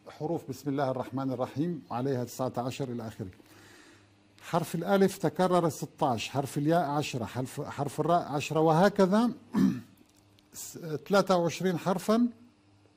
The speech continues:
وهناك خمس، خمسة أحرف لم تذكر، الثاء والض-، والصاد والضاد والطاء وال-، والظه وال-، آه، غين. وح-، والحرف الأخير هو حرف الغين، نعم،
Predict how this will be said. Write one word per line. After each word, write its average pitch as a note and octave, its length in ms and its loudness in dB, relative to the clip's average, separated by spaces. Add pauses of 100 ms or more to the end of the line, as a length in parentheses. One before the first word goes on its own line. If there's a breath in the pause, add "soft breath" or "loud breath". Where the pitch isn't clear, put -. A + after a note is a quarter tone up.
(640 loud breath)
وهناك F3+ 360 4
خمس، F#3+ 380 0
خمسة F3 580 0
أحرف E3+ 380 -2
لم E3 140 0
تذكر، C#3+ 500 -2
الثاء F3 600 0
والض-، B2+ 360 -4
والصاد C#3 1400 -2
والضاد C#3+ 500 2
والطاء F3+ 440 0 (300)
وال-، C3+ 920 -2
والظه C3 520 -2
وال-، A#2+ 540 -4 (1040 soft breath)
آه، A2 360 -10 (160)
غين. B2 440 -2 (640)
وح-، - 340 -14
والحرف B2+ 540 -4
الأخير C#3+ 400 0
هو C3+ 140 2
حرف B2+ 300 -2
الغين، C3 360 4
نعم، G#2 220 -2